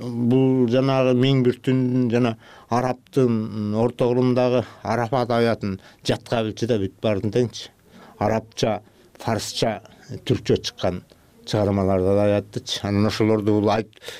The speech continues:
жомок кылып айтып берчү, анан түрмөдөн ошолорду элге айтып берчүмүн дейт. Анан мени көп сыйлашып, көп иштеткен жок, ошон үчүн аман калдым деп айтып калчу да. Бир китеп да чыккан ушул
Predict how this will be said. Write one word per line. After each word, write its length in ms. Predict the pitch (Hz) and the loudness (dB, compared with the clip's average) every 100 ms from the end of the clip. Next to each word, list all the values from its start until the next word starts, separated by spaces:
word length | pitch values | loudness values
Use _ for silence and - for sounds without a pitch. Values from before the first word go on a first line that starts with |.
| - | -4
жомок 300 | 117 110 107 | 0 0 0
кылып 220 | 110 107 110 | -2 0 0
айтып 240 | 107 - | -2 -2
берчү, 240 | 117 104 110 | -2 0 -2
анан 160 | 98 | -2
түрмөдөн 480 | - 110 110 104 107 | 0 2 2 2 0
ошолорду 400 | 101 110 101 107 | 0 0 2 2
элге 160 | 104 104 | 2 0
айтып 220 | 101 - | 0 -2
берчүмүн 380 | 110 - 98 95 | -2 0 -2 0
дейт. 260 | 87 - - - - - _ | -2 -4 -18 -20 -20 -20 _
Анан 240 | 98 101 107 | -2 2 2
мени 240 | 107 104 | 2 2
көп 220 | 104 104 | 0 -2
сыйлашып, 460 | - 113 107 - - | 0 2 2 0 -2
көп 140 | - 107 | 0 2
иштеткен 540 | - - 104 - 101 | 0 -2 -2 0 2
жок, 160 | 104 95 | 2 2
ошон 240 | 95 98 | 0 -2
үчүн 180 | 92 95 98 | 0 0 2
аман 240 | 101 104 | 0 0
калдым 320 | 95 90 95 | 0 0 0
деп 240 | 101 - - - - - - | 0 -2 -6 -20 -20 -20 -4
айтып 260 | 110 - | -2 -2
калчу 300 | 110 98 113 | -2 0 0
да. 80 | 120 117 - - | -2 -4 -16 -14
Бир 340 | 143 127 139 | -6 -2 -2
китеп 320 | 127 127 180 | -2 0 0
да 140 | - 175 | 0 -2
чыккан 400 | - - 131 107 | -4 -2 -2 -4
ушул 280 | - 98 | -6 -8